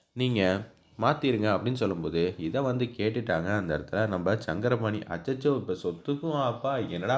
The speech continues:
பண்றதுங்கிற மாதிரி உச்சக்கட்ட கோவத்துல வந்து இருக்காங்க அந்த இடத்துல. நம்ம சங்கரபாணி சிஸ்டர்ட்ட முதல்ல இதை சொல்லணும்னு சொல்லிட்டு குடுகுடுன்னு தாரா வந்து தேடிக்கிட்டு இருக்காங்க. காளீஸ்வரி போகும்போது,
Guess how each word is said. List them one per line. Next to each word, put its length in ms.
பண்றதுங்கிற 600
மாதிரி 200
உச்சக்கட்ட 380
கோவத்துல 420
வந்து 200
இருக்காங்க 460
அந்த 160
இடத்துல. 300
நம்ம 280
சங்கரபாணி 580
சிஸ்டர்ட்ட 500
முதல்ல 340
இதை 140
சொல்லணும்னு 480
சொல்லிட்டு 300
குடுகுடுன்னு 600
தாரா 340
வந்து 220
தேடிக்கிட்டு 380
இருக்காங்க. 280
காளீஸ்வரி 500
போகும்போது, 400